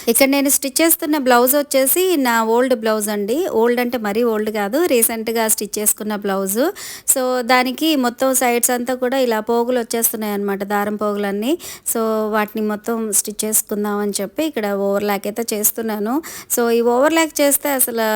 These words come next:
ఆ బ్లౌజ్ లుక్ అనేది అసలు కంప్లీట్గా చేంజ్ అయిపోతుందండి. చాలా నీట్ ఫినిషింగ్ అయితే ఉంటుంది.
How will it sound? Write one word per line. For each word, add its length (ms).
ఆ 40
బ్లౌజ్ 460
లుక్ 240
అనేది 320
అసలు 220
కంప్లీట్గా 560
చేంజ్ 340
అయిపోతుందండి. 680
చాలా 440
నీట్ 300
ఫినిషింగ్ 460
అయితే 220
ఉంటుంది. 640